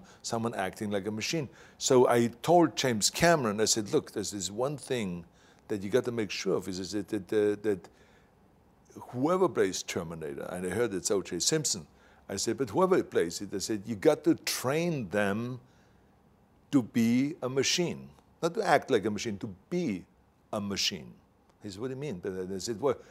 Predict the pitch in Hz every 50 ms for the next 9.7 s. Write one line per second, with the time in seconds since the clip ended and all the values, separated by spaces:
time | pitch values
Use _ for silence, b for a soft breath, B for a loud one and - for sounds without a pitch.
0 | B B B B B 120 110 - 135 123 - - - 135 135 131 - - 131 104
1 | - 117 101 95 113 101 - 120 117 110 - - - - 143 143 135 101 131 127
2 | 117 107 123 117 107 98 87 - - 107 92 - - - 123 113 107 98 87 -
3 | 95 87 85 120 120 117 - - 76 - - - - b b b b b b b
4 | b 107 110 - 156 131 139 175 175 175 - 147 127 127 135 127 120 98 - -
5 | 127 110 107 107 98 85 107 113 107 - - - - 110 98 92 92 92 90 -
6 | B B B B B B 107 98 95 92 101 104 98 95 92 - - _ - 98
7 | 92 92 98 95 92 92 87 95 90 - - 104 92 87 90 - 95 90 - -
8 | 110 104 90 - 95 92 87 95 85 - 95 87 85 87 - _ _ _ _ _
9 | _ _ _ - - 110 95 90 90 87 87 87 87 87